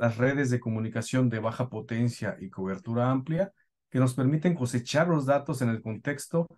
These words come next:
de ciudades inteligentes altamente sensorizadas. Actualmente estamos desarrollando el prototipo de seguridad personal tipo botones de pánico,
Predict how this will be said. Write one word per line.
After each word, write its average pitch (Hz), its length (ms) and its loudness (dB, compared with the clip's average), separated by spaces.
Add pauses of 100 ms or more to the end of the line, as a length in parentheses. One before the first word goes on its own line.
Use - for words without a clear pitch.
(280)
de 131 200 0
ciudades 139 480 4
inteligentes 135 920 -4 (220)
altamente 127 600 2
sensorizadas. - 960 -10 (560)
Actualmente 214 480 0
estamos 180 300 4
desarrollando 147 440 2
el 151 60 0
prototipo 131 540 -2
de 127 80 2
seguridad 117 400 -4
personal 123 420 -2
tipo 123 300 -2
botones 110 460 -4
de 131 80 0
pánico, 147 580 -2